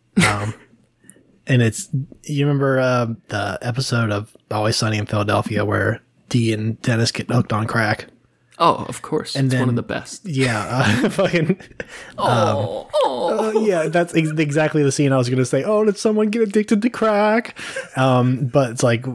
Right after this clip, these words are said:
Speaker 1: "Oh, did someone get addicted to lethal injections?" <laughs> Fucking
Speaker 2: That's sodium pentothal.
Speaker 1: Oh, no,
Speaker 2: So
Speaker 1: you have
Speaker 2: good.
Speaker 1: to kill people by other means?
Speaker 2: Yeah, dude, it's a,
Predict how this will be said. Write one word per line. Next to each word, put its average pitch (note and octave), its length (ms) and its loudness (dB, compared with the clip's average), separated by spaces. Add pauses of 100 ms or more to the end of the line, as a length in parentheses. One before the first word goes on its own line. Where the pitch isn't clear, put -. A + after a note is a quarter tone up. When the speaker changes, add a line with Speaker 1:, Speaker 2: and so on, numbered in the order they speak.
(220)
Speaker 1:
"Oh, E3+ 240 2
did D3+ 200 -2
someone F#3 260 0
get F3 160 0
addicted E3+ 460 0
to F3+ 80 2
lethal F3 340 0
injections?" F#3+ 800 0
<laughs> - 140 -2
Fucking D#3 480 0 (540)
Speaker 2:
That's - 200 -8
sodium A#2+ 380 2
pentothal. D3 260 0
Speaker 1:
Oh, D#3+ 200 2
no, G3 240 2
Speaker 2:
So - 20 2
Speaker 1:
you F3+ 180 2
have F3 120 2 (100)
Speaker 2:
good. D#3+ 180 0 (520)
Speaker 1:
to - 60 -20 (120)
kill C3 260 0
people C#3+ 480 2 (460)
by B2+ 240 0
other A#2+ 180 0
means? D#3 480 -2 (400)
Speaker 2:
Yeah, D3 240 0
dude, A#2+ 420 0
it's C3 280 0
a, - 160 0